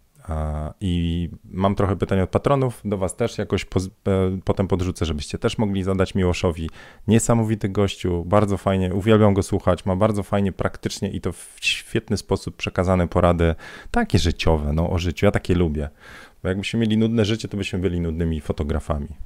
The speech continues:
A jakbyśmy mieli nieu-, nieudolne, nazwijmy to, nawyki codzienne, to byśmy nigdy nie byli skutecznymi fotografami. A jak chcemy mieć dobry marketing, znowu musimy mieć parę, nazwijmy to, dobrych zwyczajów. Bo jak nie, to się skończą właśnie taki,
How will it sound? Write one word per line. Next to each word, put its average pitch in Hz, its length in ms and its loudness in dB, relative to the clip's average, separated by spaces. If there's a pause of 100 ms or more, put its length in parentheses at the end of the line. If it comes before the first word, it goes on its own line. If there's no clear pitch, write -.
(100)
A 85 60 0
jakbyśmy 90 380 0
mieli 95 420 2
nieu-, 95 320 2
nieudolne, 95 640 4
nazwijmy 90 380 0
to, 95 100 2
nawyki 95 560 4
codzienne, 127 600 0 (240)
to 95 100 -2
byśmy 92 220 0
nigdy 95 480 4
nie 92 100 0
byli 92 180 0
skutecznymi - 680 2
fotografami. 78 720 -2
A - 40 0
jak 90 120 0
chcemy 101 220 0
mieć 101 160 2
dobry 110 240 4
marketing, 113 540 2
znowu 107 280 4
musimy 90 300 -2
mieć 85 140 -4
parę, 85 240 2
nazwijmy 82 300 0
to, 87 100 0
dobrych 85 440 4 (280)
zwyczajów. 85 480 2
Bo 107 80 4
jak 117 160 0
nie, 120 120 4
to 110 80 -2
się 104 140 -4
skończą 110 440 2
właśnie 92 280 2
taki, 87 360 -4